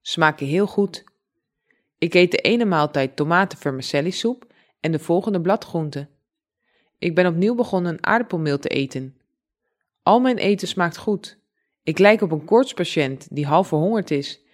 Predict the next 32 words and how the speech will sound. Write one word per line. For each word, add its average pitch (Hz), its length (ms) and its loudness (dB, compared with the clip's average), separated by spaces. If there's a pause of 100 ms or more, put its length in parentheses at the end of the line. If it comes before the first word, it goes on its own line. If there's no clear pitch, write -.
(220)
en 156 160 0
nu 190 140 4
loop 220 180 4
ik - 60 -18
het - 160 -2
gevaar 151 400 -2
te 175 100 -8
veel 226 240 2
te - 120 -4
eten. 139 480 -4 (880)
De 156 180 2
tomaten 165 500 2
die 147 140 2
u 143 60 2
stuurde 160 480 0
zagen 156 360 -2
er 143 60 0
lekker 190 280 -2
uit - 340 -2
en 143 100 -8
smaakten 175 420 -2
heerlijk. 165 480 -4 (460)
Ik 233 180 0
vind 226 320 0
dat 160 120 0
tomaten 170 460 -2
voor 143 140 -6
mij 160 260 -2
het 156 200 -4
best 185 260 0
dieetartikel 170 680 -2
zijn. 143 420 -8